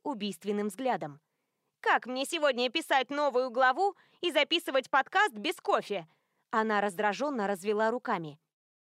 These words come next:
«Я не могу работать в таких условиях!» Холин вытаращила глаза от вихря скорострельных слов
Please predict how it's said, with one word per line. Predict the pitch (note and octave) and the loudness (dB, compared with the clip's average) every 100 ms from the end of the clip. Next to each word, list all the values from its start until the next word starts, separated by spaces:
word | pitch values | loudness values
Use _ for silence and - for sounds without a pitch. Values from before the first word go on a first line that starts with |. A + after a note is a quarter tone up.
| _ | _
«Я | G#4 D4 | 0 0
не | C4+ | 0
могу | D4+ E4 D#4+ E4 | 0 0 2 2
работать | B3 A#3+ C4+ A#3 G#3+ | 2 2 0 0 -4
в | |
таких | - C4+ C4 A#3+ | -2 -2 -2 -6
условиях!» | C#4+ C#4+ C4+ G#3+ G#3 F#3+ - _ _ _ _ _ | -8 -2 -2 0 -2 -4 -14 _ _ _ _ _
Холин | - D4 C#4+ A#3+ G#3+ | -8 -2 0 0 0
вытаращила | G3 C4+ A#3 G3+ - G#3+ G#3 | -2 -4 -2 -4 -2 -2 -2
глаза | F#3 G3+ E3+ C4 C#4+ | -2 -4 -2 0 2
от | G3 - | 0 -2
вихря | G#3+ D4 C#4+ C#4 | -6 -6 -4 -4
скорострельных | - D4 B3+ A3+ - A#3 A3 G3 | -2 0 0 0 -2 0 0 -2
слов | - G#3+ B3+ D#4 | -6 -2 -2 -2